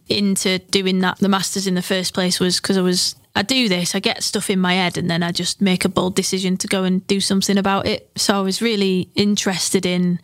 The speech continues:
kind of the well-being and what is called the player care role, which is quite a new role within academies. And I was just a bit, yeah, just interested in it really, 'cause I'd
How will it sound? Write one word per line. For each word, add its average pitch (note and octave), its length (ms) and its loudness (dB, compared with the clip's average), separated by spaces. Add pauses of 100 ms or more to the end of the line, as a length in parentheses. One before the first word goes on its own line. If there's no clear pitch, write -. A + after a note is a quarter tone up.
(400)
kind F#3 220 2
of F#3 100 0
the F#3+ 100 -2
well-being G3 840 2
and F#3 400 2
what F#3 240 0
is F#3 100 -2
called G3 300 -2
the F#3 280 -2
player G#3 340 0
care G#3+ 300 0
role, G#3+ 460 -2
which - 240 -6
is - 100 -2
quite - 220 -2
a G3+ 80 2
new G3+ 260 4
role F#3 480 0
within F#3+ 540 2
academies. F#3 640 0 (440)
And F#3+ 120 2
I - 20 4
was G#3 100 0
just - 200 -2
a B3+ 40 -6
bit, - 260 -4 (220)
yeah, G3+ 200 2
just A#3 220 -2
interested A#3 560 0
in G#3+ 80 2
it - 100 -2
really, F#3+ 300 0
'cause G3 180 0
I'd F#3 140 2